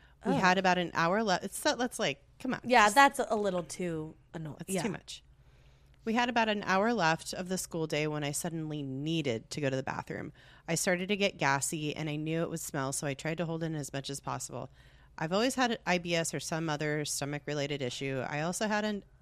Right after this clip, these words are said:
Speaker 1: undiagnosed anxiety that greatly affects my bowel movements, but this time it felt different. There was a line to use the bathroom. I was about third. Everyone before me was using their entire allotted bathroom time,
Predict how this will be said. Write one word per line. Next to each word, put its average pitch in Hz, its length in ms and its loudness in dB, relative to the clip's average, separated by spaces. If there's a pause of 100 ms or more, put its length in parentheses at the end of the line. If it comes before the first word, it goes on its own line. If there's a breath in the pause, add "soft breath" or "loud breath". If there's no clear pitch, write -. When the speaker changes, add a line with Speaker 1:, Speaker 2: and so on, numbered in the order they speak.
(120)
Speaker 1:
undiagnosed 185 720 0
anxiety 151 500 -2
that 131 180 -4
greatly 226 360 0
affects 165 320 -2
my 147 100 -2
bowel 139 240 0
movements, 127 540 -8 (500 loud breath)
but - 200 -2
this 269 180 2
time 254 180 4
it 190 120 0
felt 190 220 2
different. 139 460 -2 (480)
There 208 140 0
was 220 160 0
a 220 60 2
line 202 440 0
to - 140 -6
use 196 240 -4
the 185 100 -8
bathroom. 147 560 -2 (100)
I 160 120 2
was 190 160 -2
about 202 320 -2
third. 131 480 -2
Everyone 196 420 -2
before 175 380 -2
me 160 160 -2
was 147 200 -6
using 156 280 -6
their 139 160 -4
entire 139 400 -2
allotted 175 340 0
bathroom 139 380 -2
time, 127 340 -6